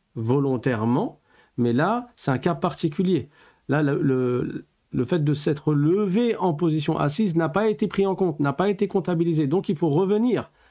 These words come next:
à la prosternation pour pouvoir refaire le mouvement. Et c'est pareil quand tu es incliné. Pareil, si tu es incliné et tu es censé te redresser,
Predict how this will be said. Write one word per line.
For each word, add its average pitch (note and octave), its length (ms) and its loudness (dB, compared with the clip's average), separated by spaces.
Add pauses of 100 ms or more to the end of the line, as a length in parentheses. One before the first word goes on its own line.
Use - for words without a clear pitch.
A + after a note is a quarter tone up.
(100)
à D3 80 2
la D3+ 80 2
prosternation D3 760 -2 (280)
pour G#3 160 -2
pouvoir E3 400 0
refaire D3+ 400 0
le D3 100 2
mouvement. B2 420 0 (320)
Et E3 60 2
c'est F#3 120 0
pareil G#3 320 0
quand G3 140 0
tu F3+ 180 0
es - 40 -4
incliné. F#3+ 580 0 (260)
Pareil, E3+ 320 0 (260)
si - 160 -4
tu G#3 200 0
es - 60 -2
incliné F#3+ 540 0
et D3+ 60 0
tu D3+ 160 -2
es D3 40 2
censé E3 380 0
te - 80 -2
redresser, E3+ 680 0